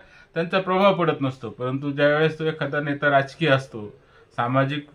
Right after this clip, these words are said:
अ, प्लॅटफॉर्मवर त्याचा गवगवा असतो, त्याच्या मागं बरेचसे फॉलोअर्स असतात, बरेचसे लोक त्याच्याकडे चांगल्या दृष्टीने बघत असतात आणि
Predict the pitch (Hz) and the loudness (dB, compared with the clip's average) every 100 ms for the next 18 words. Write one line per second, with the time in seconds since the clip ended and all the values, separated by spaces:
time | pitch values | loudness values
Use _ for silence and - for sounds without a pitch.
0 | - 120 110 104 131 135 135 127 123 131 | -16 -10 -8 -8 -4 -4 -2 -2 -2 -4
1 | 131 127 135 127 117 - - - - 120 | -4 -6 -4 -6 -8 -14 -20 -20 -20 -20
2 | _ 131 127 131 135 135 131 113 104 113 | _ -4 -2 0 2 2 0 -10 -10 -10
3 | 123 123 127 127 123 135 135 123 - 117 | -10 -8 -6 -6 -4 -4 -6 -6 -2 0
4 | 131 120 123 - - 101 - 120 123 127 | 0 -2 -4 -6 -6 -8 -8 -10 -10 -10
5 | 123 117 - - - - 113 120 151 139 | -12 -12 -20 -20 -20 -16 -8 -6 -4 -4
6 | 135 131 123 131 131 - - 151 170 165 | -4 -6 -6 -6 -6 -10 -6 -2 2 2
7 | 160 - 135 123 123 117 107 - 98 _ | 0 -2 -2 0 0 -2 -4 -8 -14 _
8 | _ _ 110 120 139 | _ _ -8 -6 -6